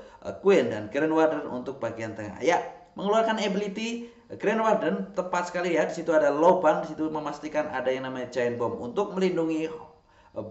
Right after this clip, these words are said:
Bowler supaya hit point dari Bowler awet lagi. Walaupun healer mengarah ke Bowler, tetap saja hit point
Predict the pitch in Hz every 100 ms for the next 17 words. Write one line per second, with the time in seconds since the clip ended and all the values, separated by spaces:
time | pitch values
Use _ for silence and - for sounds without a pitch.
0 | - 170 170 160 160 - - 131 131 123
1 | 113 - - _ - 208 - - 160 160
2 | 151 143 143 - - 123 127 - - -
3 | _ - 120 117 113 104 92 95 104 160
4 | 196 214 - 185 220 233 214 208 185 185
5 | - - 147 147 123 160 - - - _
6 | - 117 120 113 - 104 101 92 101 120
7 | - 139 131